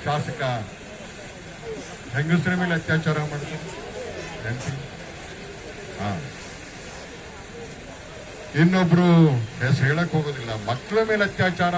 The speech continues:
ಮಾಡ್ತಾರೆ ಅಂತ ಕೇಸ್ ಹಾಕಿಸ್ಕೊಂತಾರೆ. ಮಕ್ಕಳ ಮೇಲೆ, ಮಹಿಳೆಯರ ಮೇಲೆ, ಯುವಕರ ಮೇಲೆ ಅತ್ಯಾಚಾರ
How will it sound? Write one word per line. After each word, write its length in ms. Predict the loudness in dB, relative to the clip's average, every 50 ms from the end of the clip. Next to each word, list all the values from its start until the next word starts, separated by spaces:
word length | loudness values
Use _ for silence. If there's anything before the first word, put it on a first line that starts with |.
| 2 2 2
ಮಾಡ್ತಾರೆ 320 | 0 0 0 0 0 0
ಅಂತ 160 | 0 0 -2
ಕೇಸ್ 280 | -2 -2 -2 -2 -2 -2
ಹಾಕಿಸ್ಕೊಂತಾರೆ. 560 | -4 -4 -6 -4 -2 -2 0 0 -2 -2 -4 -6 -10 -12 -12 -12 -12 -10 -10 -12 -12 -10 -10 -10 -10 -10 -10 -12 -12 -12 -12 -12 -12 -12 -12 -12 -12 -12 -12 -12 -12 -12 -12 -12 -12 -14 -14 -10 -6 2 4
ಮಕ್ಕಳ 360 | 4 4 6 6 6 8 8 8 10 8
ಮೇಲೆ, 200 | 8 8 8 8 6 6 8 10
ಮಹಿಳೆಯರ 400 | 10 10 10 10 10 8 6 6 4 4
ಮೇಲೆ, 200 | 2 2 4 4 4 4 4 4
ಯುವಕರ 360 | 4 2 2 0 0 0 2 2
ಮೇಲೆ 260 | 4 4 4 4 4 2
ಅತ್ಯಾಚಾರ 560 | 4 4 2 2 2 2 2 4 4 6 6